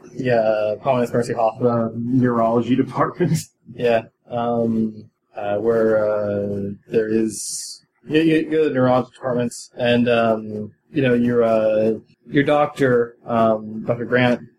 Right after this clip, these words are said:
Speaker 1: uh,
Speaker 2: Mm-hmm.
Speaker 1: kind of an older woman who's been working with you for a while,
Speaker 2: Yeah.
Speaker 1: um, she sees you pretty quickly. Um, James?
Speaker 2: Yes?
Speaker 1: Uh, you said there's a problem?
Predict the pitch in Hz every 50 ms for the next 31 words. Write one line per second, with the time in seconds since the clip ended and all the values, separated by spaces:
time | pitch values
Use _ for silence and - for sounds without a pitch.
0 | _ _ - 120 113 110 110 110 110 110 110 110 110 110 120 120 113 127 117 110
1 | 107 107 107 110 110 110 110 107 107 110 107 107 110 110 107 117 107 107 110 107
2 | 107 110 107 104 - 113 107 107 - 117 110 107 - - 107 104 104 104 107 107
3 | 110 110 - - _ _ - - 123 113 107 110 107 107 107 104 104 104 104 104
4 | 104 - - - - - - - - - - 107 107 101 - - - - - 120
5 | 110 107 107 113 107 - - 110 104 101 - 127 117 - 110 107 - - - _
6 | _ - - 107 104 101 101 98 98 101 101 - - _ _ _ _ _ - 151
7 | 139 143 139 147 170 170 - _ _ _ - - 175 185 180 - - - 143 139
8 | 143 143 - - - - - - - _ _ _ - 117 127 123 120 120 117 113
9 | 113 107 107 - - - - - - - - - - - - - - - _ _
10 | - - 131 123 113 110 - - - - 131 117 117 123 117 110 113 101 98 98
11 | - - - 120 117 123 131 131